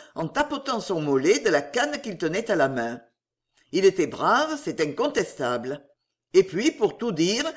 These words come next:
il pensait avoir affaire à des détrousseurs qui prendraient la fuite à sa première sommation.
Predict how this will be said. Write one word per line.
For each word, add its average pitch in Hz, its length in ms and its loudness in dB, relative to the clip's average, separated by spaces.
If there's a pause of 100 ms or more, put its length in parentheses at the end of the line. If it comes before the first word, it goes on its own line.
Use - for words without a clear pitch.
(140)
il 170 160 -6
pensait 254 400 -4
avoir 180 260 2
affaire 214 340 -2
à 277 60 0
des 156 160 0
détrousseurs 185 720 0 (260)
qui 196 120 -2
prendraient 262 340 0
la 175 120 6
fuite 262 380 -2
à 226 80 0
sa - 140 -4
première 247 460 -2
sommation. 147 720 -4